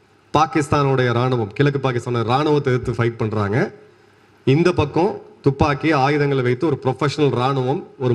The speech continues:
மூர்க்கத்தனமான படை மிருகங்கள். இந்த பக்கம் பாத்தீங்கன்னா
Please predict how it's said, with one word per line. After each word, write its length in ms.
மூர்க்கத்தனமான 880
படை 180
மிருகங்கள். 500
இந்த 180
பக்கம் 240
பாத்தீங்கன்னா 360